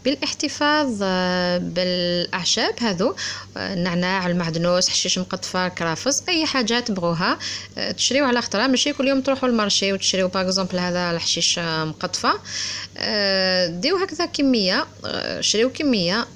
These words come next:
آه، غسلوها مليح، نقيوها، وبعد ما تغسل يعني نشفوها فوق، آه، ان طورشون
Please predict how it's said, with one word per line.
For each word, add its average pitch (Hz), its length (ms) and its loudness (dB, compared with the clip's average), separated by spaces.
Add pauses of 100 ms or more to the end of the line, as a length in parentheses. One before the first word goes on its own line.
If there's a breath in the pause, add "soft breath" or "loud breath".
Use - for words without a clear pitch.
آه، - 320 -8
غسلوها 277 440 2
مليح، 196 440 2 (300 loud breath)
نقيوها، 262 640 2 (840 loud breath)
وبعد 202 840 2
ما 247 180 4 (180)
تغسل 254 440 2
يعني 233 360 2 (420 loud breath)
نشفوها 285 560 2
فوق، 247 380 -4
آه، 185 400 2
ان 240 60 2
طورشون 277 440 2